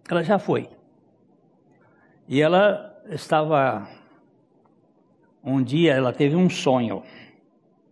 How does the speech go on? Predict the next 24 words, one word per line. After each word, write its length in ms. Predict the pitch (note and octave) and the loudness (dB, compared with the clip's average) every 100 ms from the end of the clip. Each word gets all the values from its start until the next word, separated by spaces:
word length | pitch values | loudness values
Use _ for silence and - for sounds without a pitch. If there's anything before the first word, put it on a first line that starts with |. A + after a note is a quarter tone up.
| _ - | _ -14
Ela 180 | A#2 A2+ | -6 -6
ficou 200 | - C3+ | -2 -4
desesperada 840 | B2+ C3+ C#3 - E3+ B2 B2 A2+ | -2 -4 -4 0 2 2 -2 -6
com 160 | - B2+ | -4 -6
o 60 | |
sonho 340 | - C#3 A#2+ A2+ | -4 -2 -2 -2
que 80 | |
ela 140 | A#2 G#2+ | -4 -6
teve. 380 | - G#2+ - _ _ _ _ _ _ _ _ _ | -4 -6 -8 _ _ _ _ _ _ _ _ _
Era 160 | A#2+ C3 | -2 -2
um 80 | |
sonho 280 | C#3+ - D3 | -2 0 0
do 80 | D3+ | 0
arrebatamento. 840 | C#3 D#3 D3+ D3+ D#3+ A2 F#2 - - _ _ _ _ _ _ _ _ _ _ _ _ _ _ _ _ | 0 0 -2 -2 -4 -6 -16 -20 -20 _ _ _ _ _ _ _ _ _ _ _ _ _ _ _ _
Ela 240 | - A#2 B2 | -4 0 0
via, 600 | A2 A2+ C#3+ D#3+ A#2+ F#2 - - - _ _ _ _ _ _ _ _ _ _ _ _ | -2 -2 0 2 2 0 -8 -18 -20 _ _ _ _ _ _ _ _ _ _ _ _
tinha 160 | - | -2
uma 160 | C#3 B2 | 0 2
nuvem 340 | B2+ D#3+ C#3 | 2 2 2
muito 520 | C3+ C#3+ G3 G#3+ - C3+ | 2 4 4 4 2 0
densa 680 | A#2 D3+ F3+ - - - | 2 2 2 -2 -4 -6
e 140 | G#2+ C3 | -2 0
ela 200 | C#3+ B2 | 2 0
via 720 | G#2+ A#2 E3 D#3+ A#2 - | -4 -4 2 2 2 -2